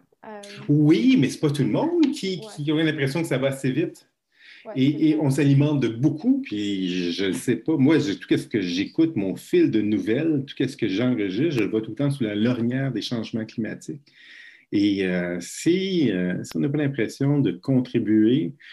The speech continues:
Speaker 2: ou si on n'arrive pas à se détacher, euh, de ces enjeux-là suffisamment pour avoir une, un certain équilibre, ben, ça peut être dangereux.
Speaker 1: Selon vous,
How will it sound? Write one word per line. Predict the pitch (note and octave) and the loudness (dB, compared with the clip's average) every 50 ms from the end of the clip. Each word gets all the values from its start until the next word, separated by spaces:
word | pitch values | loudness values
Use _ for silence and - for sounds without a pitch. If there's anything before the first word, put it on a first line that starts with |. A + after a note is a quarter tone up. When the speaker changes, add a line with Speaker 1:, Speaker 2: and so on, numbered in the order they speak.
| - - _ - | -20 -10 _ 2
Speaker 2:
ou | D#3 C#3 | 4 4
si | C#3 C#3 - - G3+ | 4 2 2 0 2
on | F#3+ F#3 E3+ | 4 4 4
n'arrive | C#3 A2 G#2 G2+ - - | 4 2 2 0 -4 -6
pas | - E3+ D#3 | -4 -2 -2
à | C3 | -2
se | B2 - | -2 -2
détacher, | - - D3+ D3 - C3+ A2 A2 - - - - B2+ C3+ - _ _ _ _ _ _ _ _ _ - - | 0 0 0 2 2 -2 -4 -4 -4 -8 -6 -6 -6 -8 -8 _ _ _ _ _ _ _ _ _ -10 -8
euh, | G#2 G2 G2 G2 G2 | -6 -6 -4 -4 -4
de | G2 G#2 A2 | -4 -2 -4
ces | G#2+ - - A#2 G#2+ G2+ A2+ | -4 -2 -2 -2 0 0 0
enjeux-là | A2+ A2 A2 G#2+ G#2+ - G#2 G#2+ G#2 G2+ G2+ A#2 C3 C#3 | 0 2 2 2 0 0 2 2 2 2 2 2 2 2
suffisamment | C#3 - - - - - - C#3+ A2+ G#2+ A2 G2+ G#2 A#2+ C3+ | 0 -2 -4 -6 -4 0 0 0 2 2 2 2 2 2 0
pour | C3+ - A2 G2+ | 0 0 -2 -2
avoir | G2 F#2 F2+ E2+ F2 G2 G#2+ A#2 A#2 | -2 0 -2 0 0 0 0 0 0
une, | G#2 F#2+ F#2 F2+ F2+ F2+ F#2 - | 2 2 2 2 0 0 -2 -2
un | - | -4
certain | - - G#2+ - - C3 C3 B2+ | -6 -8 -8 -2 0 2 4 4
équilibre, | B2+ - - G#2+ F#2 A2 C3+ C#3 C3+ - | 2 2 0 0 2 2 0 0 -2 -4
ben, | - F#2+ G2 F#2+ | -4 -4 -4 -4
ça | - - - | -4 -4 -2
peut | - D#3+ | 0 2
être | D#3+ C#3 | 2 2
dangereux. | B2+ B2 A2 G2 F2+ F2+ F2 F2 E2 E2 - - _ _ _ _ _ _ _ _ _ _ _ _ _ _ _ _ - | 2 0 0 0 -2 -2 -4 -6 -6 -10 -12 -16 _ _ _ _ _ _ _ _ _ _ _ _ _ _ _ _ -20
Speaker 1:
Selon | - - - D#4+ E4 F4 D#4+ C#4+ | -12 -6 -2 0 0 2 0 0
vous, | C#4+ D#4 F4 E4+ | -2 -2 -2 -4